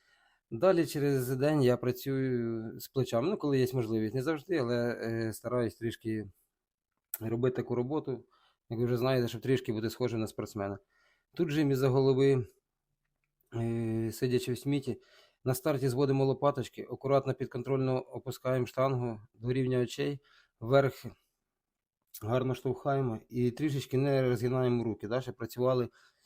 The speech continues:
тільки м'язи плечей. І трицепс не знімав нагрузки, е, з м'язів.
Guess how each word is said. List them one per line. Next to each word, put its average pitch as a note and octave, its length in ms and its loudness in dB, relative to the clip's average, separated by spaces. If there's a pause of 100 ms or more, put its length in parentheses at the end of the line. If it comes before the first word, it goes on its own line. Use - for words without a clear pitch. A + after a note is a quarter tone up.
(140)
тільки B2+ 260 2
м'язи A#2+ 800 2
плечей. A2 400 -4 (760)
І B2 80 0
трицепс C3 340 0
не A#2 80 2
знімав A#2 280 2
нагрузки, A2 460 0
е, G#2+ 680 -4
з G#2+ 420 -4 (380)
м'язів. G2+ 380 -2